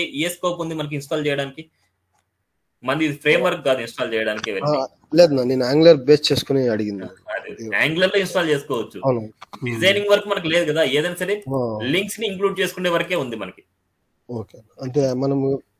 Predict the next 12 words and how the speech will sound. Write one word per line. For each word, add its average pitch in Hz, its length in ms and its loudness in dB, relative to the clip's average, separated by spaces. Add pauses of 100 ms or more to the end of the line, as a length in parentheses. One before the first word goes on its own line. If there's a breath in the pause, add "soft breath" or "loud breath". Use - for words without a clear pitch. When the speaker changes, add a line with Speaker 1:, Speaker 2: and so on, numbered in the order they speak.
(120)
Speaker 2:
ఆ, - 20 -2 (520)
అది 117 180 -10
వెర్షన్స్ 143 360 0
అప్‌డేట్ 135 280 0
అయితే 127 200 -6
కూడా 151 100 -4 (120)
మనకి 113 240 -10 (100)
ప్రాబ్లం 113 320 -6
ఉండదు 101 300 -18
కదా. - 120 -20 (420)
Speaker 1:
మ్మ్. 139 300 -6
Speaker 2:
Angular 151 240 6